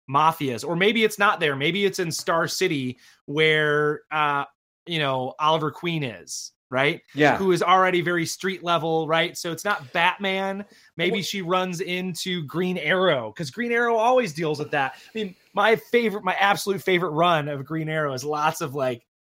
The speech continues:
Speaker 1: "Ooh, that's, that's a, that's a creepy thing," right? So, like, that might be a good place for her too.
Speaker 2: Well,
Speaker 1: Like,
Speaker 2: I, I
Speaker 1: remove
Speaker 2: ca-
Speaker 1: her even farther from the big two.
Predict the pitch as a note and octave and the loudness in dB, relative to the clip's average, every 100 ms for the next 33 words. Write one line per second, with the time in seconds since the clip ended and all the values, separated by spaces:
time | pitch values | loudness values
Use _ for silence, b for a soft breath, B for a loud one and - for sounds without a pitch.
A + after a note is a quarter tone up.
0 | _ D3+ F#3 B2 A#2 F3 - - _ _ | _ -12 -10 -8 -6 -6 -6 -10 _ _
1 | _ _ D3 B2+ G#2 _ - E3+ D#3 - | _ _ -12 -12 -14 _ -6 -2 -2 -2
2 | D3+ D3+ C#3+ D3+ F3 E3+ G3 D#3+ G3 F3+ | -4 -4 -2 0 2 2 2 0 0 0
3 | b b - F3+ F3 - _ _ _ - | b b 0 0 0 -6 _ _ _ -14
4 | D#3+ F3+ A#3 A3 E3 C#3 D3+ C#3+ D3 C#3+ | -2 2 2 2 -2 0 0 0 0 -4
5 | - D#3 - D3 C#3+ C3+ - F#3+ E3 G#3+ | -2 -4 -4 -2 -2 -2 -2 4 4 4
6 | G3+ D#3+ F#3+ G#3 G3 F#3+ F#3+ D#3 - G#3 | 2 2 0 2 0 0 0 -2 2 6
7 | G#3 G3 E3 - D#3 C#3+ D3+ C3+ - F3 | 6 6 2 0 -2 0 -2 -2 -2 -2
8 | G#2 | -2